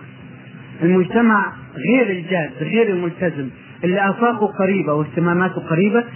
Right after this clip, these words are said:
ممكن أن تكثر فيه هذه النماذج، المراهق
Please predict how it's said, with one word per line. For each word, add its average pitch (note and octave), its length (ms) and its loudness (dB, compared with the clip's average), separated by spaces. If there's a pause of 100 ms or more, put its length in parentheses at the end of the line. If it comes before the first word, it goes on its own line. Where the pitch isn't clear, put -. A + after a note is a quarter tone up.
(140)
ممكن A3+ 400 4
أن G3 180 -2
تكثر A#3+ 340 -2
فيه F#3 400 0
هذه E3 240 -2
النماذج، F3 480 -2 (420)
المراهق F3 560 2